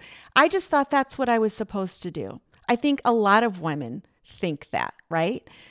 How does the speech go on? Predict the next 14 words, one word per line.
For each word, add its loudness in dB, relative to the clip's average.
But 0
what 6
I've 6
learned -2
from 2
two -4
marriages -2
and -4
a -2
lot 2
of -2
other -2
things -6
is -6